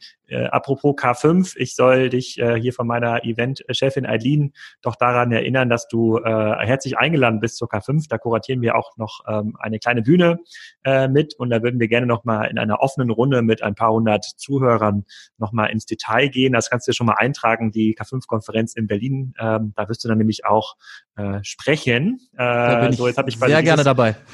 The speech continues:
Speaker 1: da ist dieses To-Do habe ich hier schon mal erledigt. Damit haben wir schon mal zwanzig Minuten Content gefüllt, äh, von mehreren Stunden.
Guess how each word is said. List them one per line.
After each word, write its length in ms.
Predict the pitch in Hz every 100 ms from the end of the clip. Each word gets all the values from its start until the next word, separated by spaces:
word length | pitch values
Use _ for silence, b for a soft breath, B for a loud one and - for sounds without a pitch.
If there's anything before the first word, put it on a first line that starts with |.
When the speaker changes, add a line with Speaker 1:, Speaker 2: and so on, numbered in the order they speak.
| -
Speaker 1:
da 60 |
ist 200 | 117 120
dieses 240 | 151 151 -
To-Do 260 | 131 156
habe 120 | 147 135
ich 60 |
hier 100 | 139
schon 160 | 160 143
mal 240 | 139 135
erledigt. 500 | 120 123 147 170 160
Damit 220 | 131 127
haben 100 | 131
wir 80 | 127
schon 140 | 123 123
mal 200 | 120 120
zwanzig 400 | 123 131 123 -
Minuten 300 | 120 120 120
Content 480 | 123 120 120 113
gefüllt, 500 | - - 135 160 170
äh, 360 | 147 139 135 131
von 160 | - 127
mehreren 380 | 139 123 123
Stunden. 480 | - 131 139 - 180